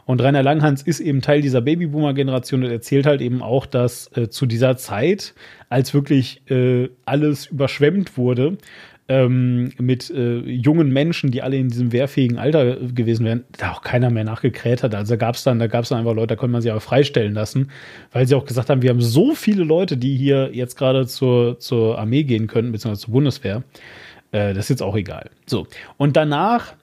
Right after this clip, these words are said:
hat sich das dann einfach ein bisschen verschliffen, weil, ne, dann war irgendwann der, der Kalte Krieg, äh, war dann halt einfach auch vorbei.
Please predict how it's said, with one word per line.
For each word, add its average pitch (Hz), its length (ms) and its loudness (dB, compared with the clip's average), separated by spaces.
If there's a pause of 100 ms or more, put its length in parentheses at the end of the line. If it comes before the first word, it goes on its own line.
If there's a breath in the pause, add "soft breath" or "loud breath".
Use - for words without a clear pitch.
hat 147 220 0
sich 185 140 -2
das 160 160 0
dann 151 120 -4
einfach 139 240 -2
ein 156 120 2
bisschen 131 200 0
verschliffen, 117 560 -2
weil, 117 260 -2
ne, 156 140 0
dann 143 180 -2
war 135 140 2
irgendwann 147 340 -2
der, 123 260 2
der 113 140 0
Kalte 139 300 2
Krieg, 147 500 -4
äh, 123 240 2
war 123 120 2
dann 117 160 0
halt 117 120 0
einfach 113 340 -8
auch 107 100 -6
vorbei. 190 540 0